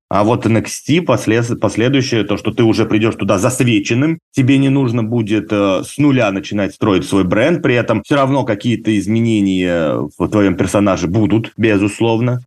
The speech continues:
Они будут подстроены под реалии дабл ю дабл ю и, под реалии большого шоу. Но даже при этом, э, всё равно уже будет какая-то база, тебя будут хотя бы знать те же самые фанаты, те же самые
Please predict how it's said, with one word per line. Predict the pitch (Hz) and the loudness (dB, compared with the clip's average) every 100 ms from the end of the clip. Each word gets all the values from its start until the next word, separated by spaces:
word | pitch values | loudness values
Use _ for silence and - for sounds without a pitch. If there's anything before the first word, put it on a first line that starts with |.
| _ _ | _ _
Они | 98 98 | 0 2
будут | 95 90 | 2 2
подстроены | 95 95 98 92 90 | 0 -2 0 0 -2
под | 98 95 | -2 0
реалии | 92 90 87 | 2 2 0
дабл | 85 80 85 | 0 -2 -2
ю | |
дабл | 85 90 | 0 0
ю | 123 | 0
и, | |
под | 117 87 | 0 0
реалии | 87 82 | 0 0
большого | 82 98 - 82 87 | 0 0 0 -2 -2
шоу. | - 135 143 143 | 0 0 0 -2
Но | 92 92 101 104 117 135 | -2 0 2 2 2 0
даже | 120 110 107 | 0 -2 -2
при | - 104 | -2 -2
этом, | 117 139 131 123 | 0 -2 -2 0
э, | 107 98 90 85 82 71 62 | 0 0 0 -2 -2 -4 -6
всё | - | 0
равно | 95 85 90 107 | 2 2 2 2
уже | 98 92 | 2 2
будет | 87 95 | 0 0
какая-то | 98 101 90 95 | -2 -2 0 -2
база, | 82 101 101 90 | 0 0 0 -2
тебя | - 87 85 | -2 -2 0
будут | 87 95 | -2 -2
хотя | - - 80 | -4 -2 0
бы | 85 | 0
знать | 78 82 98 | 0 0 0
те | - 80 | -2 -2
же | 85 | -2
самые | 80 78 78 | 0 0 -2
фанаты, | 78 80 82 98 82 | -2 0 0 0 0
те | 80 | 0
же | 85 | -2
самые | 85 85 87 90 | 0 0 2 0